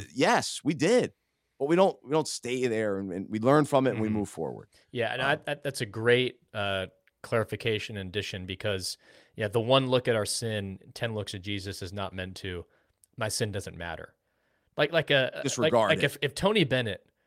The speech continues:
Speaker 1: <laughs>
Speaker 2: or Matt Painter went to a post-game press conference and they said, "No, this, this ups-, it doesn't matter. This loss
Speaker 1: Yeah,
Speaker 2: doesn't
Speaker 1: no big
Speaker 2: matter."
Speaker 1: deal.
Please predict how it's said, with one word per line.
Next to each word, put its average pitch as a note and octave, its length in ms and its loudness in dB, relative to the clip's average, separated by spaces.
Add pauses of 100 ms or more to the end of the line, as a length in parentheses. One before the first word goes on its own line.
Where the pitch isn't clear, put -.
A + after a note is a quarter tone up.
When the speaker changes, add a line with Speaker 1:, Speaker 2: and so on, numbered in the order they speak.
Speaker 1:
<laughs> - 340 -6
Speaker 2:
or A3 80 8
Matt D3 240 2
Painter A2 480 -2 (260)
went B2+ 200 -2
to B2 80 -4
a G#2 40 -2
post-game C3 420 0
press A2+ 200 -2
conference F#2 560 -8
and G2+ 80 -8
they G#2 60 -4
said, F#2 340 -6 (460)
"No, C3 240 2
this, C3+ 240 -4
this B2 240 0
ups-, G2+ 200 -4
it C#3 120 0
doesn't E2+ 260 -4
matter. E2+ 240 -12
This E3 220 -2
loss B2+ 140 4
Speaker 1:
Yeah, - 60 6
Speaker 2:
doesn't C3+ 60 2
Speaker 1:
no D#3 140 10
big C#3 100 6
Speaker 2:
matter." F#2 120 -2
Speaker 1:
deal. F2 180 0